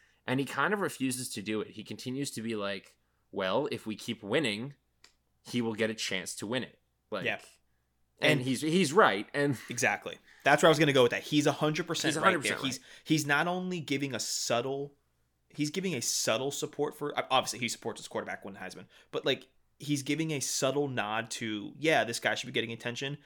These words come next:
Speaker 2: but he's also using Kyle Trask and the impending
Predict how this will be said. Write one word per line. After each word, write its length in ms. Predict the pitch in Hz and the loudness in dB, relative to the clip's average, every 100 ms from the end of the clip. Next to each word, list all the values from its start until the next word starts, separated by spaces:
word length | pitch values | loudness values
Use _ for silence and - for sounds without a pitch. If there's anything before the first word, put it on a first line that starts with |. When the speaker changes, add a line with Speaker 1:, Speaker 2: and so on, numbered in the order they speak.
| - - | -20 -8
Speaker 2:
but 100 | - | 0
he's 140 | 147 143 | 2 2
also 240 | 160 190 | 0 0
using 640 | 160 131 170 175 156 123 120 _ _ _ _ _ | -2 -2 -2 0 -2 -6 -10 _ _ _ _ _
Kyle 300 | - 139 131 | 2 2 2
Trask 600 | - 127 131 117 - - | 0 -2 0 -2 -4 -6
and 300 | 123 117 117 | -4 -4 -4
the 240 | 117 117 113 | -6 -6 -6
impending 880 | 117 117 - 139 135 123 117 110 | -8 -4 -4 -2 -2 -4 -6 -10